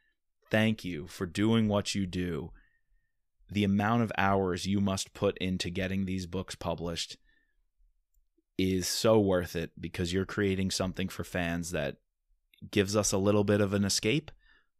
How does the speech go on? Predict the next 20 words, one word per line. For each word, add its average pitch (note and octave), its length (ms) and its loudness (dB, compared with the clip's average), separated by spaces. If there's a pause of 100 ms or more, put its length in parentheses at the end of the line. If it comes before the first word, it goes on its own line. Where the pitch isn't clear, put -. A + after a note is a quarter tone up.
but G#2+ 180 2
ultimately G#2 560 4
teaches F#2+ 560 -2
us F2+ 160 -2
about F2 440 -4 (220)
real F2+ 260 0
life - 420 -8 (340)
and F#2+ 120 -2
gives F#2+ 180 0
us F#2 140 -2
characters F2 720 -2 (1000)
that F#2+ 180 2
we G2 100 4
can G#2 120 0
all G#2 180 2
find G2 340 0
a F2+ 60 0
little F2+ 280 -2
bit F2+ 180 -2
of E2+ 360 -6